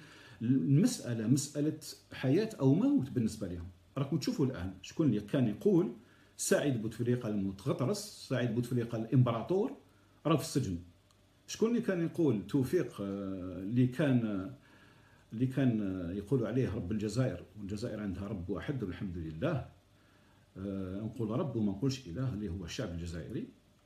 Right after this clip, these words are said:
اللي، آه، يحميه الله سبحانه وتعالى.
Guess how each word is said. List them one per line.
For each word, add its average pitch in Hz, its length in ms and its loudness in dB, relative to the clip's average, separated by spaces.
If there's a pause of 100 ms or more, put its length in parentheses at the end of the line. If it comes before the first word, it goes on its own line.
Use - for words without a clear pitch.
(720)
اللي، 143 380 6
آه، 123 340 0
يحميه 131 320 4
الله 120 160 0
سبحانه 104 260 -6
وتعالى. 87 380 -8